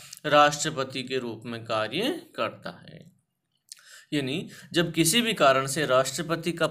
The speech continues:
पद रिक्त हो, उस परिस्थिति में उपराष्ट्रपति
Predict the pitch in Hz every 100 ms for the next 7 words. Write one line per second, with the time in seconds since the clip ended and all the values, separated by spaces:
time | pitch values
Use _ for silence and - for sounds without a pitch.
0 | - 147 147 151 147 196 196 - 185 156
1 | 170 135 - - _ _ _ _ _ _
2 | _ _ _ _ _ _ - 240 240 -
3 | 139 139 - 143 143 143 147 156 156 -
4 | _ 180 196 175 151 139 - 147 120 120
5 | 175